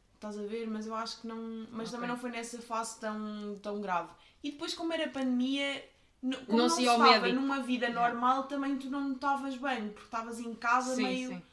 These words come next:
Speaker 1: estava toda a gente meio apagada do que é que se estava a passar.
Speaker 2: Yeah.
Speaker 1: Pronto. Mas estava eu a fazer uma caminhada e comecei a ficar tão desidratada, tão desidratada, que eu não conseguia falar, ter a boca tão seca.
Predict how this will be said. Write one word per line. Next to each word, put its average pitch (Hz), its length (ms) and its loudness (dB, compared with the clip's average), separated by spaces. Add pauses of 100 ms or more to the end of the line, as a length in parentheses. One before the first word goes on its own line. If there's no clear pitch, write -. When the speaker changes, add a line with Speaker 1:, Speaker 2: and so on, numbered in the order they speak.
(140)
Speaker 1:
estava 254 240 2
toda 254 180 2
a 262 80 6
gente 262 280 -2
meio 262 240 0
apagada 262 540 2
do 254 60 -6
que 262 100 -6
é 254 40 -2
que 262 60 -12
se - 60 -10
estava 247 220 -4
a - 20 -2
passar. 240 600 -6
Speaker 2:
Yeah. 160 240 -12 (640)
Speaker 1:
Pronto. 208 340 -8 (440)
Mas 233 140 -2
estava 240 300 0
eu 202 140 0
a 190 40 -6
fazer 214 180 -6
uma 214 120 -4
caminhada 262 680 -4 (320)
e 247 100 -6
comecei 254 280 0
a - 20 -10
ficar 196 220 2
tão 269 240 0
desidratada, 240 500 0
tão 226 140 -6
desidratada, 233 640 -2
que 247 180 -6
eu 240 60 0
não 247 200 2
conseguia 240 440 -2
falar, 226 720 4
ter 240 160 -2
a 240 60 -2
boca 233 280 -6
tão 240 320 -4
seca. 180 600 -8